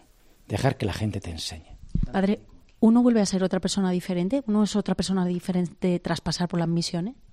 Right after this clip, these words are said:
Speaker 1: Yo soy totalmente diferente, por supuesto. De hecho, la gente me dice a veces, "Tú, pero tú es que, claro, tú, ¿dónde estás? Eh, no, que no estás allí todavía, que estás aquí." Digo, "Pero no, pero es que aquí hacéis una iglesia que, que puede ser diferente. ¿Por qué no lo hacemos diferente?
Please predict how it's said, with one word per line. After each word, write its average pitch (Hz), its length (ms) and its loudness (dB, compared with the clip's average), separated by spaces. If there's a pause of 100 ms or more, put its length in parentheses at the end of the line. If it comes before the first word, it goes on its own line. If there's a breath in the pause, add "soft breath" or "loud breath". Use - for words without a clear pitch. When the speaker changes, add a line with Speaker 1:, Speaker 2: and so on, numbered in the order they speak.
Speaker 1:
Yo 107 180 -6
soy 90 300 -6
totalmente 101 460 -4
diferente, 101 480 -4
por - 140 -8
supuesto. 85 580 -6
De 87 120 -6
hecho, 98 180 -6
la 90 80 -4
gente 120 300 -6
me 90 120 -8
dice 107 300 -4
a 98 60 -6
veces, 104 340 -4
"Tú, 143 160 -2
pero 117 220 -2
tú 151 100 0
es 151 100 -2
que, 143 200 0 (240 loud breath)
claro, 151 320 4
tú, 196 260 2 (260 loud breath)
¿dónde 151 220 4
estás? 113 300 0
Eh, 127 200 0
no, 143 140 0
que - 100 0
no 131 60 4
estás 151 240 2
allí 160 180 4
todavía, 131 460 2 (240 loud breath)
que - 80 -12
estás 170 160 2
aquí." 143 320 2 (320 loud breath)
Digo, 107 140 -6
"Pero - 160 -10
no, 196 200 -4
pero 101 120 -6
es - 100 -12
que - 80 -6
aquí 226 380 -4 (260 soft breath)
hacéis - 540 -4
una 143 180 0
iglesia 170 540 -6 (520 soft breath)
que, 123 440 0 (140)
que 110 120 -10
puede 208 220 0
ser 117 160 0
diferente. 139 480 -2
¿Por - 140 -10
qué 226 100 -2
no 262 60 2
lo 202 40 2
hacemos 117 260 0
diferente? 104 640 -4